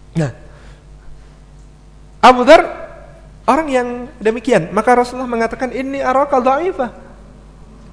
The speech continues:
Aku melihatmu sebagai seorang yang lemah. Bukan lemah karakter, bukan lemah dalam memikul tanggung jawab, tidak. Tapi lemah di dalam, istilah orang Jawa tadi, mengemong hati manusia.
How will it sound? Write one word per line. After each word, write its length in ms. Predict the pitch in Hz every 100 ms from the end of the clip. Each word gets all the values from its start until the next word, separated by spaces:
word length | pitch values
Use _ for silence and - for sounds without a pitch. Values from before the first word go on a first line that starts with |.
| - -
Aku 160 | 220 254
melihatmu 480 | 262 254 254 277 254
sebagai 320 | 226 214 220
seorang 320 | 214 220 226
yang 100 | 220 240
lemah. 480 | 240 202 - -
Bukan 320 | 214 247 247 247
lemah 300 | 240 247 240
karakter, 560 | 214 233 - 196 165 - - - 180
bukan 400 | 220 226 220 226
lemah 480 | 226 226 226 - - - - - - -
dalam 320 | 190 214 214 214
memikul 320 | 214 208 208
tanggung 240 | 208 190 185
jawab, 160 | 208
tidak. 480 | 269 254 - - -
Tapi 400 | - - 214 214 196
lemah 400 | 190 202 214 214
di 80 | 170
dalam, 480 | 151 156 165 175 - - - - - - - - - - - - -
istilah 400 | - - 143 139
orang 80 | 139
Jawa 160 | 127 131
tadi, 160 | - -
mengemong 480 | 170 185 196 208 208
hati 240 | 151 -
manusia. 480 | 147 135 131 131